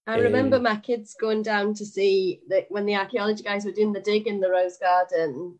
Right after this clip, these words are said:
Speaker 1: and finding, like, the original centre spot and wee bits of metal from the, you know, the fence around and the turn, oh, and it was just, I mean, their eyes were <laughs> like,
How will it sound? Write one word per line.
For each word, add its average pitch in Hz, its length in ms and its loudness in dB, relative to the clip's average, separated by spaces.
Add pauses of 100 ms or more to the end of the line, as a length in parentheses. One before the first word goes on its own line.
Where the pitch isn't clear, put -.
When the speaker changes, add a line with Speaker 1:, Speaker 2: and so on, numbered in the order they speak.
Speaker 1:
and 175 420 2 (200)
finding, 196 420 -2
like, 180 220 0
the 185 80 -2
original 185 760 0 (140)
centre 185 420 -4
spot 180 440 2
and 165 240 0 (500)
wee 202 180 -2
bits 202 300 -2
of 190 80 -2
metal 190 360 0
from 185 340 0
the, 180 400 2 (260)
you 180 160 -4
know, 180 160 2
the 185 100 -10
fence 190 480 -4
around 180 600 0
and 170 160 0
the 165 100 -4
turn, 170 220 -8 (100)
oh, 196 160 -8 (140)
and 190 240 -4 (260)
it 196 160 -6
was 208 200 -2
just, 226 680 -4
I 196 80 -2
mean, 202 220 4
their 196 140 2
eyes 233 380 2
were 247 100 4
<laughs> - 20 -4
like, 208 160 -6